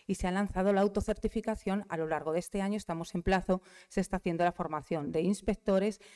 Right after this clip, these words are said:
para que en el dos mil veinticuatro podamos acceder a las certificaciones.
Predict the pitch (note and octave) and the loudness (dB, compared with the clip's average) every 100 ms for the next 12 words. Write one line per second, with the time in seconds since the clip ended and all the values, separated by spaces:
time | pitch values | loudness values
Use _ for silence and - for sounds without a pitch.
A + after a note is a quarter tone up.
0 | - - G3 F#3+ F3 G3 A3 A#3+ A3 G#3+ | -6 0 0 2 0 0 0 -2 -2 0
1 | G#3+ G#3 F#3 F3+ F#3+ D#3+ D3+ E3 F#3 F3 | -2 0 0 0 -2 -4 -4 -8 -6 -2
2 | E3+ F3 - F#3 G3+ G3 - F#3 - - | -2 -2 -4 -2 0 -2 -4 -4 -4 -8
3 | C#3+ C3+ - C3+ C3+ C3+ | -8 -8 -8 -8 -8 -14